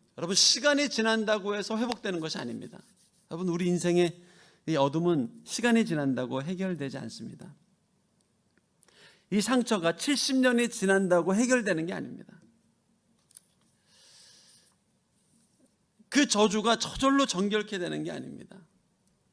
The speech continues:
결국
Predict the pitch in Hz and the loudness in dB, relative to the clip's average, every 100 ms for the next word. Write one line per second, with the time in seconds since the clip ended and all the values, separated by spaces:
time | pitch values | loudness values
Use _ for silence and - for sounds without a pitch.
0 | _ _ _ _ _ _ _ _ _ _ | _ _ _ _ _ _ _ _ _ _
1 | _ _ _ _ _ _ - - - _ | _ _ _ _ _ _ -20 -20 -20 _
2 | _ _ _ _ _ _ _ - 247 220 | _ _ _ _ _ _ _ 4 4 6
3 | 247 247 - | 0 -2 -16